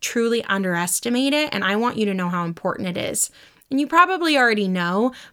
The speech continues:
but I don't know if we are, if we are naturally, like, an honest person,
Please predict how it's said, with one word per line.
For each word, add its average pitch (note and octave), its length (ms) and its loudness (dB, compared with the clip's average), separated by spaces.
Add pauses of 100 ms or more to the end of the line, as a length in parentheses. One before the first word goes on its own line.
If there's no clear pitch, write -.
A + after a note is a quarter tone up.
but A3 180 2 (180)
I A3 80 2
don't A#3 160 0
know A3 340 2
if G3+ 200 -4
we G3+ 340 -4
are, F#3 320 -2 (380)
if G#3+ 180 -2
we C4 160 2
are B3 80 4
naturally, G#3 640 0
like, F#3 360 -2 (520)
an G#3 120 0
honest F#3+ 420 -2
person, B3+ 580 -2